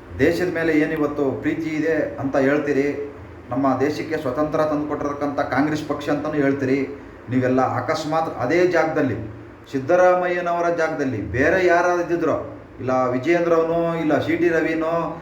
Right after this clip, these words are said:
ಇಲ್ಲ ಪ್ರತಾಪ್ ಸಿಂಹನೋ ಯಾರು ಇದ್ದಿದ್ರೆ, ನೀವೆಲ್ಲ ಕಾಂಗ್ರೆಸ್ ಕಾರ್ಯಕರ್ತರು ಯಾವ ರೀತಿ ಕುಣಿದಾಡ್ತಾ ಇದ್ರಿ?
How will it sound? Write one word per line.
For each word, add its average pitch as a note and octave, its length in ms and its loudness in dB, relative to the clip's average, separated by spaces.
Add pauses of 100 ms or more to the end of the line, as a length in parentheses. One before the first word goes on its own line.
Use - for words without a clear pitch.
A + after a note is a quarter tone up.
(140)
ಇಲ್ಲ C3+ 180 0
ಪ್ರತಾಪ್ E3 340 0
ಸಿಂಹನೋ D#3+ 320 -2 (100)
ಯಾರು D3+ 280 2
ಇದ್ದಿದ್ರೆ, - 540 0 (100)
ನೀವೆಲ್ಲ D3+ 320 2
ಕಾಂಗ್ರೆಸ್ E3 460 -2
ಕಾರ್ಯಕರ್ತರು D3+ 540 0
ಯಾವ C3+ 240 4
ರೀತಿ F3 260 0
ಕುಣಿದಾಡ್ತಾ D#3 400 0
ಇದ್ರಿ? C#3 240 0